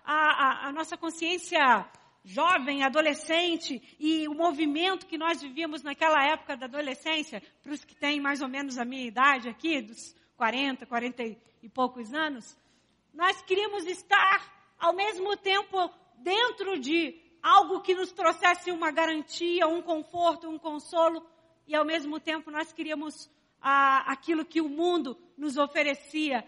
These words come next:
aquilo que, a garantia das coisas lá de fora, dos grandes poetas que falavam a respeito do que era lindo, do que era belo, mas não davam a grande verdade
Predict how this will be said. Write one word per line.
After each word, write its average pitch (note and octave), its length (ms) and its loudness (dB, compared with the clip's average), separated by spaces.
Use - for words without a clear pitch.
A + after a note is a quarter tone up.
aquilo E4 540 2
que, D#4+ 440 -6
a D4 120 8
garantia E4 1080 4
das B3+ 260 -4
coisas E4 360 2
lá D#4 160 -2
de D4 140 -6
fora, D#4 420 2
dos B3+ 180 -10
grandes D#4+ 360 -6
poetas D#4 760 0
que D4+ 120 -16
falavam D#4 720 4
a D4+ 60 4
respeito E4 720 -2
do D4+ 160 -10
que E4 160 -2
era C#4+ 200 2
lindo, E4 360 -4
do D4+ 140 -10
que D#4 160 -8
era D4 200 0
belo, A3+ 400 -2
mas C4 220 -6
não D4+ 200 -2
davam C4+ 480 2
a C4+ 120 0
grande D4 420 -4
verdade B3+ 760 0